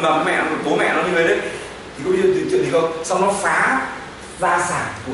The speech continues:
cha mẹ nó, anh em ạ. Phá gia sản của cha mẹ thuộc linh, phá gia sản của cha mẹ cụ thể. Xong nó bảo, "Ơ, có chuyện gì đâu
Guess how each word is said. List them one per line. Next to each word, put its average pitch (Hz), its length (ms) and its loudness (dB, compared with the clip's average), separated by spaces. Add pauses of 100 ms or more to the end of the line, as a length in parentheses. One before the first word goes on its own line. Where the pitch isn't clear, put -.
cha 139 140 -6
mẹ 127 160 -2
nó, - 160 -2 (300)
anh 123 100 -6
em 123 120 -4
ạ. 120 100 -6 (1160)
Phá 156 500 2
gia 170 140 2
sản - 260 -2 (120)
của 120 160 -2 (220)
cha - 200 0
mẹ - 180 -2
thuộc 127 140 -6
linh, 160 320 -4 (180)
phá - 320 2
gia - 220 0
sản - 160 -2 (180)
của 120 300 0
cha 139 160 -2
mẹ 139 60 -2
cụ 139 240 -4
thể. - 120 -4 (840)
Xong 220 140 0
nó 254 120 4
bảo, 240 120 4
"Ơ, - 400 2 (220)
có 381 80 0
chuyện 269 120 -2
gì - 60 -4
đâu 285 220 6